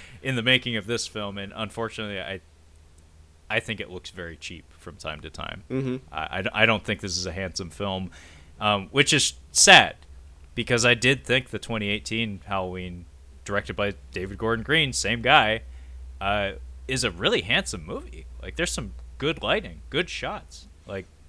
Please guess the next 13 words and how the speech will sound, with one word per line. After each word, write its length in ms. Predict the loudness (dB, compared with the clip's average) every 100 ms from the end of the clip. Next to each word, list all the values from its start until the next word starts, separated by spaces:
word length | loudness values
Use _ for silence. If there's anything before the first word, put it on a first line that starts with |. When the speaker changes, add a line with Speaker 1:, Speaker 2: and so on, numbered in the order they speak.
| -6
Speaker 1:
there's 160 | -2
some 240 | -2 -4 -4
nice 260 | -4 -4 -4
imagery 440 | -6 -6 -10 -10
in 100 | -10
that 160 | -10 -12
film. 200 | -12 -8
This 220 | -6 -6
one 140 | -8 -10
just 220 | -10 -12
looks 220 | -12 -12 -14
like 200 | -16 -8 -4
ass. 560 | -2 -2 -6 -12 -16